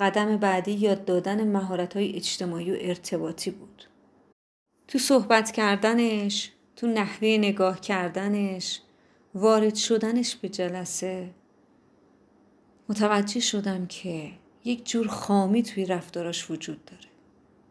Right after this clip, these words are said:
و اینا همه ناشی از همون تلهٔ انزوای اجتماعی و بیگانگی بود. وقتی آدم دور از آدمای دیگه باشه، وقتی رفت و آمد نکنه،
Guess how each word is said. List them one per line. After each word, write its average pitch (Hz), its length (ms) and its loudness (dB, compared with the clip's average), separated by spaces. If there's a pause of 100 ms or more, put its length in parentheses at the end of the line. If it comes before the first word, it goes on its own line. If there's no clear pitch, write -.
(1040)
و 220 120 -8
اینا 247 300 6
همه 240 400 4
ناشی 240 640 4
از 190 400 -4 (800)
همون 262 340 4
تلهٔ 208 840 0 (720)
انزوای 190 540 0
اجتماعی 175 480 -4
و - 20 -4
بیگانگی 165 680 -2
بود. - 340 -20 (840)
وقتی 180 320 -4
آدم 214 680 0 (180)
دور 262 260 2
از 208 240 0
آدمای 185 460 -2
دیگه 180 240 -2
باشه، 185 720 -2
وقتی 196 240 -4
رفت 196 340 0
و 190 40 2
آمد 180 400 0
نکنه، 190 500 -4